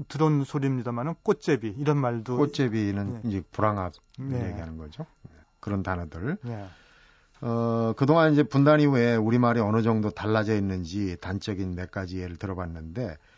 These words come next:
Speaker 2: 같은 상황에 맞닥뜨렸을 때도 남과 북이 조금 다른 그런 표현이 있어요. 요즘은 뭐 이 북한 방송도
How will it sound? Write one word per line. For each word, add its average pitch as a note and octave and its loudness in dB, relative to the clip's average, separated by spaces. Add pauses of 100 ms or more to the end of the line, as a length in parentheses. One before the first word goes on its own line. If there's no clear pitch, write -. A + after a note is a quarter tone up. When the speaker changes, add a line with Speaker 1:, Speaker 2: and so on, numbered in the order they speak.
(140)
Speaker 2:
같은 C#3+ 0
상황에 C#3 4 (600)
맞닥뜨렸을 B2 0
때도 A#2+ 0
남과 A2+ 2
북이 G#2+ -2
조금 G#2 -2 (340)
다른 G#2+ 0
그런 G2 -2
표현이 G2 -6
있어요. F#2 -8
요즘은 G#2 -6
뭐 F#2 -8
이 F#2 -10
북한 G2+ -8
방송도 F2+ -10